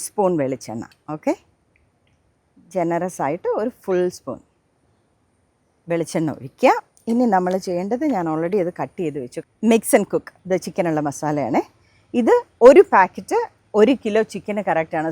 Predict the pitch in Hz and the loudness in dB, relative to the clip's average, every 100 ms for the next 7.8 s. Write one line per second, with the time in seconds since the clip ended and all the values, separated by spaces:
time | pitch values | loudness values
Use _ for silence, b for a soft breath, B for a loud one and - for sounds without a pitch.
0 | 156 202 190 196 208 208 B B - 196 | -2 0 2 4 4 4 B B 2 4
1 | 196 190 185 180 180 175 175 175 180 175 | 4 0 0 0 -2 -4 -2 0 0 2
2 | 180 175 170 175 - 175 170 160 156 170 | 0 0 -2 -2 0 2 2 0 0 -2
3 | 170 156 170 165 160 143 175 165 170 170 | -2 -4 -6 -6 -8 -6 -2 -2 0 -2
4 | 170 160 165 160 165 156 156 139 - - | -2 0 0 -2 -4 -6 -8 -10 -12 -16
5 | _ 202 185 - 226 202 247 262 381 - | _ -4 -4 -2 -4 -2 -2 0 -2 -6
6 | b b _ 214 226 202 190 226 220 214 | b b _ 0 2 0 0 -2 -4 -2
7 | - 170 - 175 156 147 151 | 0 0 0 -2 -2 -4 -4